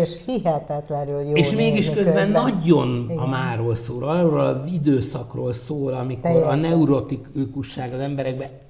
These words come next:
Speaker 2: előjön, amikor nem figyelünk oda
Speaker 1: Egy
Speaker 2: egymásra.
Speaker 1: pszichiáter rendelőjében zajlik az egész,
Speaker 2: És
Speaker 1: és
Speaker 2: egy,
Speaker 1: nagyon
Speaker 2: egy nagyon
Speaker 1: szórakoztató.
Speaker 2: szórakoztató előadás, és közben ott van egy nagyon mély üzenet vele együtt.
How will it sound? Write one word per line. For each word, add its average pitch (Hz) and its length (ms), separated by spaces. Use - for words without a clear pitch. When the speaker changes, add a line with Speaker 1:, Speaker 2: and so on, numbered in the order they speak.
Speaker 2:
előjön, 135 720
amikor 135 600
nem 175 240
figyelünk 135 540
oda 127 160
Speaker 1:
Egy 123 80
Speaker 2:
egymásra. 127 340
Speaker 1:
pszichiáter 170 720
rendelőjében 160 920
zajlik 151 400
az 147 140
egész, 143 320
Speaker 2:
És - 80
Speaker 1:
és 143 140
Speaker 2:
egy, 151 100
Speaker 1:
nagyon 139 180
Speaker 2:
egy 165 300
nagyon 147 360
Speaker 1:
szórakoztató. 143 80
Speaker 2:
szórakoztató 123 640
előadás, 185 440
és - 160
közben 160 320
ott 175 200
van 147 140
egy 131 120
nagyon 123 260
mély 107 240
üzenet 101 440
vele 98 280
együtt. - 260